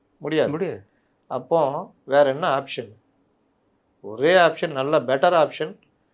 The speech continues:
Speaker 1: ஒரு நு-, முப்பது, நாற்பது, ஐம்பது எம் எல் ஏ வரைக்கும் கூட கேட்டு வாங்கலாம் தொகுதிகள் வரைக்குமே.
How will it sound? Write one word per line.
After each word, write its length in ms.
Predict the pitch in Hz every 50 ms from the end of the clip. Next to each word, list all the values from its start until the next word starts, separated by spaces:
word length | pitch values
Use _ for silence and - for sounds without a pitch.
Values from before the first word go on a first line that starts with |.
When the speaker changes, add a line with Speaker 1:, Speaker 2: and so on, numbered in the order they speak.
| _ _ _
Speaker 1:
ஒரு 300 | - 131 139 139 143 131
நு-, 220 | 135 135 139 139 143
முப்பது, 480 | 143 139 135 135 147 143 147 143 143 135
நாற்பது, 420 | 135 135 139 135 139 131 127 131
ஐம்பது 520 | 117 110 117 131 139 139 151 147 143 143
எம் 160 | 135 131 139 147
எல் 100 | 151 156
ஏ 60 | 143
வரைக்கும் 260 | 135 131 131 131 127
கூட 140 | 127 131 135
கேட்டு 260 | 135 131 123 123 127 113
வாங்கலாம் 320 | 110 107 104 95 92 - _ _ _
தொகுதிகள் 420 | - 123 117 131 127 127 120 113
வரைக்குமே. 340 | 107 107 107 104 104 107 110